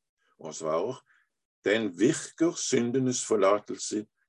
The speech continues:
gjenløser fra døden og djevelen,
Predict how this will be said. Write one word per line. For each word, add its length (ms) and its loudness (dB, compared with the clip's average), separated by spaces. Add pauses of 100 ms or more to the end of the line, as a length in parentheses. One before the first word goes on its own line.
gjenløser 760 6
fra 200 -4
døden 600 8 (200)
og 160 -2
djevelen, 600 6